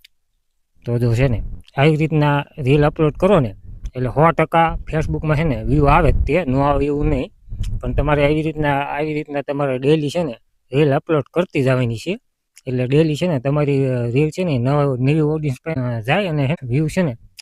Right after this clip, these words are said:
વધારે આવે. કારણ કે મેઇન ટ્રિક જ તે આ રહી. અ, રીલ વાયરલ કરવી હોય કે વીડિયો વાયરલ કરવો હોય, મેઇન ટ્રિક જ તે આ રહી. એટલે છે ને આવી રીતના વીડિયો અપલોડ કરો એટલે સો ટકા છે ને તમારી રીલ વાયરલ થાય છે.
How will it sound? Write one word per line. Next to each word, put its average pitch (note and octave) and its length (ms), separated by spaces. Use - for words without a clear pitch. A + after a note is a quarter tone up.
વધારે B2+ 360
આવે. C#3 220
કારણ C#3+ 220
કે C3+ 180
મેઇન C#3+ 300
ટ્રિક E3 240
જ C#3+ 60
તે D#3 180
આ C#3+ 120
રહી. C3 400
અ, A2 260
રીલ D3+ 280
વાયરલ D3 420
કરવી D#3+ 220
હોય E3 140
કે D3+ 120
વીડિયો C#3+ 320
વાયરલ C#3+ 260
કરવો D#3 200
હોય, G3+ 80
મેઇન C#3+ 260
ટ્રિક D3+ 260
જ C3 40
તે - 140
આ B2+ 100
રહી. A#2 320
એટલે B2 200
છે D3 100
ને A2 180
આવી D3 160
રીતના C#3+ 260
વીડિયો D3 280
અપલોડ D3+ 260
કરો D#3 140
એટલે C3 120
સો C3+ 180
ટકા C3+ 300
છે D#3+ 140
ને C#3+ 100
તમારી B2+ 340
રીલ B2 200
વાયરલ A#2 280
થાય C#3 180
છે. C3 160